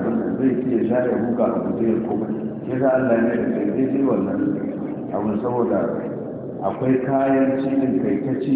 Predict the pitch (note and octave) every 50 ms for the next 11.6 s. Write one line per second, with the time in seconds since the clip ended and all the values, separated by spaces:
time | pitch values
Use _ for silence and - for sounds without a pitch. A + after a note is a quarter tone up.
0 | B2 A2+ A#2 A2+ A#2 B2 B2 B2 A#2+ A2+ G#2 G2+ G#2+ A2 - - G#2+ F#2+ - -
1 | - - - G2+ G2 - - A2 - - - C#3 C3+ - A2+ A2+ A2 A2 A2 G#2+
2 | G2+ G#2 G2 F2+ F#2+ G2 F#2+ F#2 F2+ - - - - - - - - - - -
3 | - - - - - - - - - - C#2 C2+ - - - - - - - -
4 | - - - - - - - - - - - - - A#2 A#2 A2 A#2 G#2+ G2+ G#2
5 | G#2 G#2 G#2+ - - - A2 G2+ G#2 G#2+ G#2+ A2 A2+ - A2 A2 A2 - - -
6 | - - - G#2+ - - - - - - - - - - - - - - - -
7 | - - - - G2+ A2+ A#2 A2+ G2+ F2+ - G2+ - A2 - - - - - -
8 | - - - - - - - - - - - - - - - - - - - -
9 | D3+ C#3 - - - - - - - - - - - - F2+ F2 F2 F2 E2+ E2+
10 | E2 - - - - - - - - - - - - - - - - - - -
11 | - - - F#2 A2 B2 C3+ C#3 C3+ C3+ C3+